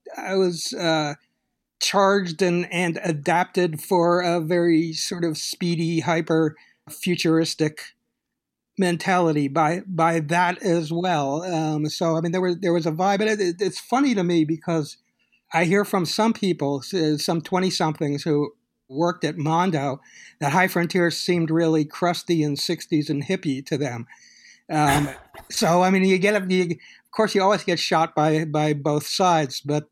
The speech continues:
uh, I mean, I, I think that there was just this amalgamation of, uh, interests and curiosities and, and things going on at that point in time.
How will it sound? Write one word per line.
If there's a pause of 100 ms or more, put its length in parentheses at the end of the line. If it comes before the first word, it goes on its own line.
(100)
uh, (600)
I
mean,
I,
I
think
that (100)
there
was
just
this
amalgamation
of,
uh, (220)
interests
and
curiosities
and,
and
things
going
on
at
that
point
in
time.